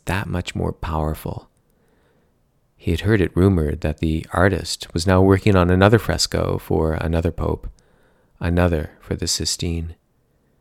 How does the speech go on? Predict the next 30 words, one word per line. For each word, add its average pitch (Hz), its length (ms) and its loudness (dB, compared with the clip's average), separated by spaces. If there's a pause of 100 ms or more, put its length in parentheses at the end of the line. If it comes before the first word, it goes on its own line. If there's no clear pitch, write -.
(720)
He 143 240 -2
would 135 220 0
be 113 320 4
about 98 420 4
sixty - 460 0
years 95 340 6
old 87 260 6
now, 69 380 -2
Del 71 140 -6
Sarto 67 340 -4
thought. 67 340 -6 (800)
Yes, 73 480 -4
if - 120 -10
I'm 87 180 0
seventy-five. 78 800 -4 (1300)
When 104 160 2
we 110 100 6
first - 380 2
met, 127 320 0
Del 71 140 -6
Sarto 76 320 -4
thought, 76 340 -4 (800)
I 90 160 -2
was 87 160 -2
so - 240 0
much 95 220 0
younger, 78 460 -4 (680)
and 85 140 -2
you, 98 380 6
Buonarroti, 80 640 -2